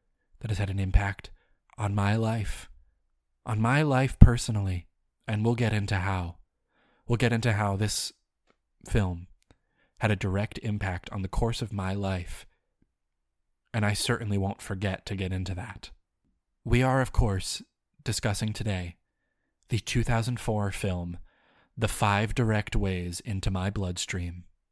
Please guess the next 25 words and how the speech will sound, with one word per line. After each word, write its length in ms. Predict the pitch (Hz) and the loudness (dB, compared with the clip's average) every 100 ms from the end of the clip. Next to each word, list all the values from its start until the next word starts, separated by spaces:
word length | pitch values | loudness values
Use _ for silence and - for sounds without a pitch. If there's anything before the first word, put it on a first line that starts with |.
| _ _ _ - | _ _ _ -2
written 300 | 110 131 135 | 0 2 2
and 100 | 147 | 4
directed 520 | 151 107 - 87 - - _ _ - | 4 4 2 -4 -6 -16 _ _ -2
by 120 | 95 | 0
Frederina 600 | - 101 117 107 107 110 | 2 2 2 0 0 0
Blind. 440 | 98 87 85 87 - _ _ _ - - _ - | -2 -6 -8 -12 -16 _ _ _ -20 -20 _ -4
The 80 | - | 0
Five 260 | - 110 127 | 2 2 2
Direct 300 | 143 151 - | 0 0 0
Ways 240 | 120 110 | 0 0
into 140 | 98 110 | -2 -2
My 100 | 120 | 0
Bloodstream 720 | 104 95 - 107 95 92 95 - - | -2 -2 -4 -4 -2 -4 -6 -14 -4
was 240 | 107 104 | 0 0
an 100 | 95 - | -2 0
early 340 | 139 143 147 139 | 2 4 2 0
entry 560 | 107 101 - 101 95 - - _ _ - | -2 0 0 0 -2 -6 -20 _ _ -4
into 260 | 113 - | -2 0
the 460 | 104 101 98 95 107 _ - | 0 0 0 -2 -4 _ -6
genre 400 | 117 107 110 123 | 0 2 4 2
of 120 | 117 | 0
film 460 | - 113 98 95 92 - - _ | -2 0 0 -2 -6 -10 -20 _
now 380 | 117 107 107 107 | -2 2 4 4
known 480 | 117 98 92 90 87 - - _ | 2 0 0 -2 -6 -8 -18 _
as 440 | - 92 90 90 | -4 -4 -2 -6